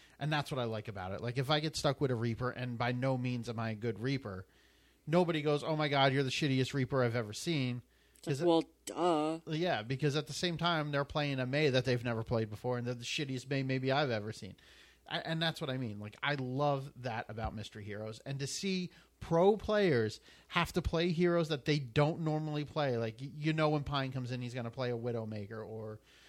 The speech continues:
Speaker 1: or you see Sable Yobi, you know he's gonna be playing a D P S, most likely Tracer. And now he's playing a Reinhardt. Or, or you see Pine on a Junkrat. Or, you know what I mean? Or, or Muma, who plays, what, a Winston most of the time?
Speaker 2: Mm-hmm.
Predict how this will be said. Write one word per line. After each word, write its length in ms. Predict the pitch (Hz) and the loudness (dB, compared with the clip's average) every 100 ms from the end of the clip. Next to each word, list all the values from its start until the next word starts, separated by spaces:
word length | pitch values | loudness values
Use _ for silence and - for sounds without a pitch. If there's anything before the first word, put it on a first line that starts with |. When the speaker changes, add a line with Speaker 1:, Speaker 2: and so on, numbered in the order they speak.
| - - | -12 0
Speaker 1:
or 100 | 147 | 0
you 100 | 147 | 0
see 140 | 180 | -2
Sable 380 | - 175 156 151 | 0 4 4 4
Yobi, 360 | 143 139 131 | 4 2 2
you 120 | 131 135 | 0 2
know 160 | 135 | 2
he's 160 | 131 127 | 0 -2
gonna 160 | 131 | -4
be 100 | 123 | -6
playing 360 | 117 131 123 120 | -4 -4 -2 -4
a 40 | |
D 200 | 117 120 | -4 -4
P 200 | 113 131 113 | -6 -4 -2
S, 280 | 113 - - - | -4 -6 -16 -4
most 320 | 131 131 - | 2 2 2
likely 320 | 131 131 131 | 0 2 0
Tracer. 600 | - 127 117 - 107 107 - - - - | 4 4 4 2 -4 -6 -12 -20 -20 -2
And 160 | 160 160 | 2 4
now 240 | 160 160 | 6 4
he's 220 | 156 156 | 4 2
playing 320 | - 147 131 127 | 2 4 4 4
a 40 | |
Reinhardt. 500 | 107 127 113 90 - - - - _ _ _ _ _ _ _ _ _ - | 6 6 6 0 -6 -14 -20 -20 _ _ _ _ _ _ _ _ _ 0
Or, 220 | 151 151 160 | 2 4 4
or 140 | 151 | 2
you 120 | 147 | 2
see 420 | 139 156 139 135 - - _ | 0 0 0 -2 -6 -20 _
Pine 340 | - 156 147 139 | 2 4 2 0
on 140 | 135 | 0
a 40 | 123 | 0
Junkrat. 500 | 139 139 107 92 - _ _ _ _ _ | 0 0 -2 -8 -10 _ _ _ _ _
Or, 560 | 151 135 135 127 123 117 - _ _ - - 69 67 78 85 - | -4 0 0 0 -2 -6 -14 _ _ -20 -20 -20 -20 -20 -20 -8
you 160 | 185 180 | 4 6
know 120 | 175 | 8
what 120 | 185 | 6
I 60 | 170 | 4
mean? 220 | 175 175 175 | 2 0 2
Or, 180 | 151 | 2
or 240 | 156 156 147 | 2 2 2
Muma, 460 | 151 175 170 147 | 2 2 4 2
who 120 | 135 143 | 0 -2
plays, 260 | 151 135 | -2 2
what, 160 | 123 107 | 4 4
a 60 | |
Winston 400 | 104 139 143 185 | 4 2 2 -2
most 240 | 170 165 - | 0 -2 -4
of 80 | 170 | -8
the 60 | |
time? 380 | 175 170 170 165 | -4 -4 -6 -6
Speaker 2:
Mm-hmm. 240 | 220 208 | -8 -6